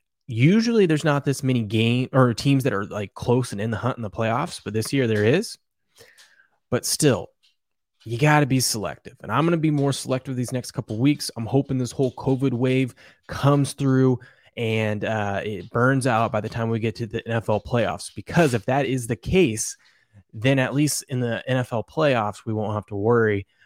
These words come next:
about this issue. But for now, I'm gonna be more selective when it comes to sides and totals of games. And I'm probably gonna be looking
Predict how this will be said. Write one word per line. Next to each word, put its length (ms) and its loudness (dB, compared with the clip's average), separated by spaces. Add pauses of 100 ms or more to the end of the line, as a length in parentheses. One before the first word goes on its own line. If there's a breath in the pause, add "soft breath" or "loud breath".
(140)
about 280 -2
this 200 -8
issue. 460 -10
But 180 -8
for 100 -10
now, 380 0
I'm 140 -4
gonna 140 -4
be 160 -4
more 240 -2
selective 640 -6
when 160 -4
it 80 -12
comes 260 -6
to 100 -10
sides 540 -6
and 160 -12
totals 440 -2
of 200 -4
games. 440 -2 (580 loud breath)
And 320 4
I'm 120 0
probably 440 -2
gonna 180 2
be 180 2
looking 520 0